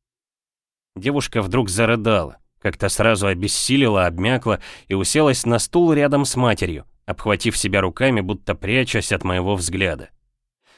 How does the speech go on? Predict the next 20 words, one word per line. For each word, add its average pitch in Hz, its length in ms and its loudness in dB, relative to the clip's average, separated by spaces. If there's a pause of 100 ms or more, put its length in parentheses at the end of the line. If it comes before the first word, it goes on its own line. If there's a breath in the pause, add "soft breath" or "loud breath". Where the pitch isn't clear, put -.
(140)
А 95 80 -4
я 143 140 2
молчал, 165 500 4
не 127 140 4
зная, 131 240 0
что - 180 -4
сказать 117 500 -2
и 120 40 2
что - 220 -4
вообще 117 360 0
нужно 107 300 0
говорить 104 400 0
в - 80 -8
таких 104 280 -2
случаях. - 640 -6 (1300)
"Вот 98 380 -8
такая 131 480 -8
у 127 100 -2
нас 113 220 -2
проблема", — 104 680 -4